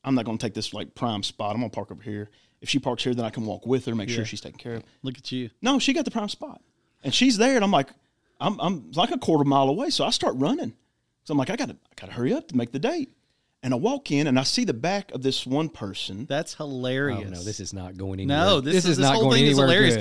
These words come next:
Speaker 3: good.
Speaker 2: You were running. This is
Speaker 1: I was,
Speaker 2: hilarious.
Speaker 1: I was running, but I, at the time, I was in a little better shape, too.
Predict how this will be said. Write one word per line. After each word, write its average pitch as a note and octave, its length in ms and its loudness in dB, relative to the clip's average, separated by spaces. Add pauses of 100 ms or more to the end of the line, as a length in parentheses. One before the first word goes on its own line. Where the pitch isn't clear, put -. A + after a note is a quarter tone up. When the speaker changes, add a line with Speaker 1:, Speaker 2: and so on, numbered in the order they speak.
Speaker 3:
good. - 100 -20
Speaker 2:
You F3 140 2
were F3+ 100 6
running. D3 580 4
This D#3+ 140 2
is - 80 0
Speaker 1:
I D#3+ 60 8
was, E3+ 160 6
Speaker 2:
hilarious. F#3 260 2
Speaker 1:
I E3 40 8
was E3 200 2
running, G3 220 4
but F3+ 120 8
I, F3+ 120 6 (180)
at F#3 140 2
the D3+ 80 -2
time, C#3+ 560 4
I C3+ 40 6
was C#3 120 2
in C3+ 80 6
a C3+ 40 6
little G#3+ 200 4
better D#3+ 240 0
shape, - 400 0
too. F#2+ 280 -4